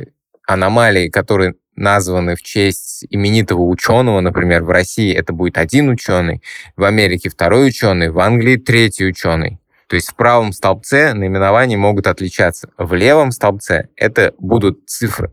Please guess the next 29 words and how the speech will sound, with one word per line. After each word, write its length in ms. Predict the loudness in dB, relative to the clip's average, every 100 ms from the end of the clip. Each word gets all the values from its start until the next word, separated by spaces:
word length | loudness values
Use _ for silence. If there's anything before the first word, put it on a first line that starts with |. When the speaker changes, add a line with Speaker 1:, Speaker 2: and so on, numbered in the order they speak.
| _
Speaker 2:
циферно-буквенный 920 | -6 -4 -2 -2 -2 -4 -2 -2 0
код, 200 | -2 -2
который 320 | -2 0 0
будет 320 | 2 0 0 -2
единый 600 | -6 -2 -2 0 2 2
по 140 | 0 -4
всему 300 | -2 -2 0
миру. 320 | -2 -4 -8 _ _ _ _
Вот 300 | -2 -2 _
примерно 460 | 2 4 4 2 -2
к 100 | -2
такой 320 | 0 2 2
же 160 | 0
схеме, 640 | -4 -4 0 2 2 0 -4 _ _ _ _ -2
а, 240 | 0 2
мы 140 | 2 2
должны 380 | 2 2 0 0
прийти 540 | -2 0 2 2 0
в 280 | -4 -10 -6
Speaker 1:
Мгм. 300 | -4 0 2
Speaker 2:
мировом 380 | 4 4 4 2
сообществе 640 | 0 2 2 -2 -4 -4
в 100 | -4
плане 380 | 0 0 2 -2 -4
работы 640 | -2 2 0 0 -4 -6 _
с, 240 | -16 -16 -16 _ _ _
а, 600 | -4 -2 -2 0 -2 -4 -6
медико-биологическими 1080 | -2 -2 -2 0 2 2 2 -4 -8 -6 -2
данными. 500 | 0 0 0 -6 -10